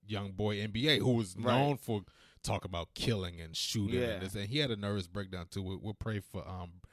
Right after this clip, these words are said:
Speaker 1: young
Speaker 2: Oh,
Speaker 1: boy. He had a,
Speaker 2: recently?
Speaker 1: uh, yeah, he had an interview with, um, uh, what's those two guys? B Dot and, um, uh, what's the, uh, light skinned one?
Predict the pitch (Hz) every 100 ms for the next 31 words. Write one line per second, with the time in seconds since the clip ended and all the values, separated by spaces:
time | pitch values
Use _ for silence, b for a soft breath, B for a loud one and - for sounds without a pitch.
0 | B B B 98 98 95 143 - - 110
1 | 101 98 90 92 90 87 87 113 110 117
2 | 113 80 120 131 107 113 101 101 101 98
3 | 95 92 90 87 90 _ _ _ _ _
4 | _ - 101 95 90 107 - 110 - -
5 | 87 85 82 85 - - - - _ 127
6 | 123 120 120 113 110 110 101 101 98 92
7 | 92 90 85 76 _ _ _ _ _ _
8 | _ _ _ _ _ _ - 98 104 101
9 | - 123 90 87 87 95 - - 90 85
10 | 78